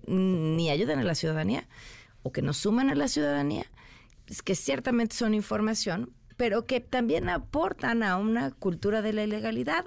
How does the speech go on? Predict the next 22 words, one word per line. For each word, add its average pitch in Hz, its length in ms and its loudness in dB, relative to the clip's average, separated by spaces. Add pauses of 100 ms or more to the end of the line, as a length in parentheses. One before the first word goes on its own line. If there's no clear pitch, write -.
O - 80 -4
sea, - 360 -2
es, - 340 -2 (1300)
es - 100 -6
como 349 220 0
esta 349 260 -2
pregunta 240 720 0 (200)
que 208 120 0
se 214 140 0
hicieron 254 360 2
los 233 140 0
medios 214 200 2
de 208 100 -2
comunicación 180 640 -2
en 202 120 0
Estados 185 400 -4
Unidos 165 640 -4 (640)
cuando 202 1500 2 (100)
Donald 254 380 -2
Trump 233 240 0
decía 214 340 2
mentiras 190 760 -2